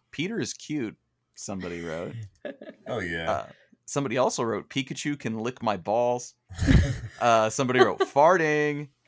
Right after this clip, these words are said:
Speaker 1: Uh,
Speaker 2: Farting.
Speaker 1: someone wrote, "Klefki is just okay, and there are at least eight Pokemon objectively worse than it, and you all know it."
Speaker 2: <laughs>
Speaker 1: Uh, "Iconic podcast, can't wait for season two. Thanks. Love the show. I have secrets," <laughs> somebody wrote.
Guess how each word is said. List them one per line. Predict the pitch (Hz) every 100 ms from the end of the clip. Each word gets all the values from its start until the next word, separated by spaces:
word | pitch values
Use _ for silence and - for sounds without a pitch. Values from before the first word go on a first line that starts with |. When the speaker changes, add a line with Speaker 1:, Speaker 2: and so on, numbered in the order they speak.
| 285 302 294 392 403
Speaker 1:
Uh, | 127 127 117 110 104 104 -
Speaker 2:
Farting. | -
Speaker 1:
someone | 151 143
wrote, | 139 127
"Klefki | - 143 143 151
is | 143 -
just | 117 120 -
okay, | 117 - 107 107 113
and | 113 107
there | 110 110
are | 110
at | 95 73
least | 113 113 - -
eight | 113 127 -
Pokemon | 120 117 113 107 104
objectively | 85 104 107 - 98 107
worse | 95 101 101
than | - 113
it, | 120 -
and | 107 101
you | 101
all | 101 98
know | 95 95 107
it." | - _ _ - _ -
Speaker 2:
<laughs> | 294 403 403 415 -
Speaker 1:
Uh, | 104 104 101 98 - 113
"Iconic | 113 - 127 123
podcast, | 120 110 - 113 -
can't | 110 101
wait | 95
for | 95
season | - 90 85
two. | 90 147 143 139 _
Thanks. | - - 127 139 - - - _ _ _
Love | 92 107 98
the | 101
show. | - 139 139 139 _ _ -
I | 107
have | 123 123 107
secrets," | - 113 113 143 - - -
<laughs> | 180
somebody | - 165 156 170
wrote. | 175 180 214